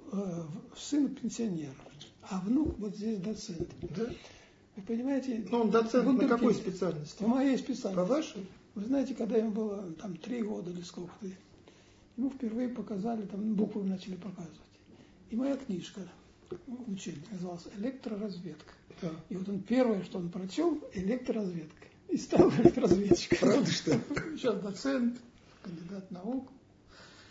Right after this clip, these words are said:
Speaker 1: Если бы была возможность, написал бы докторское просто.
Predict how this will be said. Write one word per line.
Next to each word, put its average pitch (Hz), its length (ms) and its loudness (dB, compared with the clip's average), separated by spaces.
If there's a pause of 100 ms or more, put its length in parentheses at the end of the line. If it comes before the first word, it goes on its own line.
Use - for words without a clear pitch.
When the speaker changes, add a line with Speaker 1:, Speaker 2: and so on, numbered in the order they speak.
(360)
Speaker 1:
Если - 180 -16
бы 170 120 -14
была 180 280 -10 (540)
возможность, 196 680 0
написал - 420 -6
бы 180 80 -4
докторское 214 600 -4
просто. - 360 -14